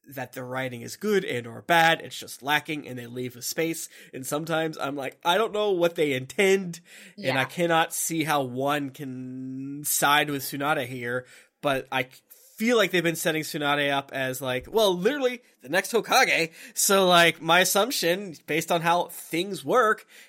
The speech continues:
Speaker 1: is that she's a good guy, you know, and would not consider this an impossible choice or something. I don't know.
Speaker 2: Uh, yeah, I think, like, the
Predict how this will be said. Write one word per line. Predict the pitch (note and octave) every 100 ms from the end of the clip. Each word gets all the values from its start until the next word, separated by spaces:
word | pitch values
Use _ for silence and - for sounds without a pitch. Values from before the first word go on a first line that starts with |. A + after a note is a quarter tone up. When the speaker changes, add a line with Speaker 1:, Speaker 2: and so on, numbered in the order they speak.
| -
Speaker 1:
is | G3 F#3+
that | A3
she's | - F#3+ G#3
a | B3+
good | B3+ A#4+ -
guy, | F#3 - - - A3 -
you | E3+
know, | D3+ E3+ D4 - -
and | D3+ D#3+ D#3+ C#3 C3
would | E3 B3+
not | A3+ D3+ C#3 B2 - _ _ _ _ -
consider | F3 - D#3
this | C#3 C3
an | C#3+
impossible | C3 B2 A#2+ G#2+
choice | - A2 E2+ - - _ -
or | B2+
something. | C3 A2 G#2+ A2 _ _
I | - E3+
don't | C4
know. | G3 D#3+ C#4+
Speaker 2:
Uh, | - _ - _ -
yeah, | G#3 F3+ F3 F3 -
I | A3
think, | C4+ F4+ F4+ -
like, | B3+ A3+
the | G3+